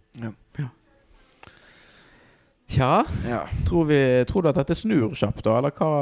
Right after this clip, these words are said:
Speaker 2: eh, hva sier magefølelsen din?
Speaker 1: Ja,
Speaker 2: Altså, snur i den forstand av at det kommer en forløsning her nå, at vi, vi forhåpentligvis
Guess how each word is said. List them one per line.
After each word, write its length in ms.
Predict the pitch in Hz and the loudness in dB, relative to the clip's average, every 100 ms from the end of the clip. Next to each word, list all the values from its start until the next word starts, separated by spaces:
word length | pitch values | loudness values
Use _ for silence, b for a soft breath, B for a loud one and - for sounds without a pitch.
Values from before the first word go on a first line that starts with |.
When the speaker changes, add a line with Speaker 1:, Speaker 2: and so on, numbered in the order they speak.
| 135 | 0
Speaker 2:
eh, 400 | 131 123 120 120 143 156 156 | 0 -2 -2 -4 -10 -16 -12
hva 100 | - 135 | -8 -4
sier 180 | 127 123 | -4 -2
magefølelsen 520 | 123 127 123 113 107 | -2 0 -2 -2 -4
din? 220 | 98 113 - _ - | -6 -8 -12 _ -8
Speaker 1:
Ja, 200 | 160 175 175 | 2 4 4
Speaker 2:
Altså, 180 | 156 | 2
snur 260 | 165 190 170 | 4 6 6
i 40 | |
den 160 | 151 151 | 6 4
forstand 320 | 139 156 139 | 4 4 4
av 120 | 127 123 | 4 4
at 220 | 123 - 120 | 2 -2 2
det 80 | 127 | 4
kommer 260 | 147 127 117 | 6 4 2
en 100 | 117 | 4
forløsning 400 | 131 131 117 107 | 4 4 2 0
her 80 | 104 | 2
nå, 100 | 101 | 2
at 100 | - | 2
vi, 80 | |
vi 640 | 104 71 120 82 - 90 - _ - B B | 0 -2 -6 -6 -8 -12 -12 _ -20 B B
forhåpentligvis 640 | - 131 123 117 117 117 | 4 6 6 4 0 -2